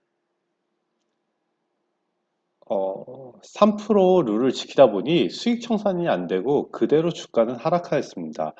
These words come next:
이후에도 심각하게 하락하여 최후의 지지선에는 삼 차까지 태워서 한, 한 번에 수익 청산하였습니다. 어, 오늘은 이렇게 두 종목 청산하였고요.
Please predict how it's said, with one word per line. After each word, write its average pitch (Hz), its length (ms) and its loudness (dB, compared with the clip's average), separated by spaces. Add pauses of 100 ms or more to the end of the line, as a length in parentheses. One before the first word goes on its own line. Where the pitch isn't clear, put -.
(320)
이후에도 240 480 4
심각하게 262 600 2
하락하여 175 760 4 (380)
최후의 277 560 2
지지선에는 131 720 0
삼 208 240 -4
차까지 185 480 2
태워서 135 600 0 (220)
한, 190 320 -4 (360)
한 208 200 -4
번에 165 640 0
수익 - 340 -6
청산하였습니다. 156 1200 -4 (2250)
어, 92 400 -2
오늘은 233 720 2
이렇게 180 880 0
두 127 180 -4
종목 170 480 2
청산하였고요. 165 1000 2